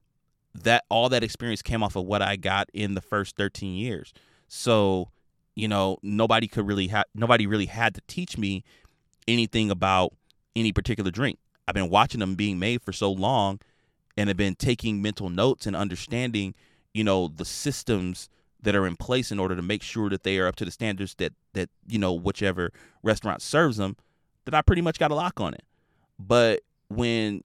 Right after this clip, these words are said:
you know, when you don't take those values and you don't take those,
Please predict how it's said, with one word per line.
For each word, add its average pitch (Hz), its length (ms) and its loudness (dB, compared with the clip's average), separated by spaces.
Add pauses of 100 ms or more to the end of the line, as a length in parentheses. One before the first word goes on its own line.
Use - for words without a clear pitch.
(100)
you 123 100 -2
know, 113 120 2
when 101 200 0
you 127 160 -4
don't 120 480 -2
take 123 300 -2
those 104 240 0
values 113 800 0
and 87 100 -6
you 101 120 -4
don't 110 200 -2
take 117 300 -6
those, 98 400 0